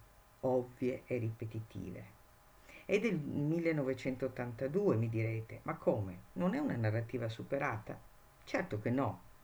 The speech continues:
perché ciò che è bello, originale,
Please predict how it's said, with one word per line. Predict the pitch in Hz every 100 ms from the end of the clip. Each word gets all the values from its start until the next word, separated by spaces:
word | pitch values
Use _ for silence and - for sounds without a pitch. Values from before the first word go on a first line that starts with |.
| - - - - -
perché | 127 110 - 113
ciò | - 160
che | - 139
è |
bello, | 127 127 127 113 101 95 - -
originale, | 139 135 127 127 131 139 123 113 107